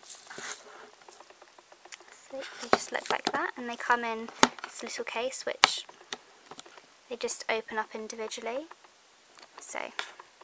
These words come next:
it's a good way to store them. And then I have some circle rhinestones in the same type of case,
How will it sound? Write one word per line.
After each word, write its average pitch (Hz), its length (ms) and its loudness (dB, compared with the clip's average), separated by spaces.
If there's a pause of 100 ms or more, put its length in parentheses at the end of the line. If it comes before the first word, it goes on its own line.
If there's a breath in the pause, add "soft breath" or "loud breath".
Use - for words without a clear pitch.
(480)
it's - 140 -4
a 247 40 -6
good 220 240 4
way 202 120 4
to - 80 -8
store 196 360 2
them. 302 180 2 (3500)
And 233 180 2
then 208 460 4
I 214 80 8
have 208 320 8
some 202 640 4
circle 233 460 2
rhinestones 240 800 0 (1700)
in 226 100 -8
the 220 60 -6
same 220 340 0
type 226 200 2
of - 160 -14
case, - 480 0